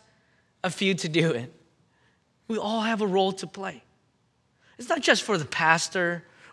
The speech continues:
or the leaders. It takes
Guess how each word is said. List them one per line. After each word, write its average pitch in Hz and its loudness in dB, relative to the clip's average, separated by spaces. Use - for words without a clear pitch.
or 185 0
the 170 2
leaders. 165 0
It 190 -4
takes - -4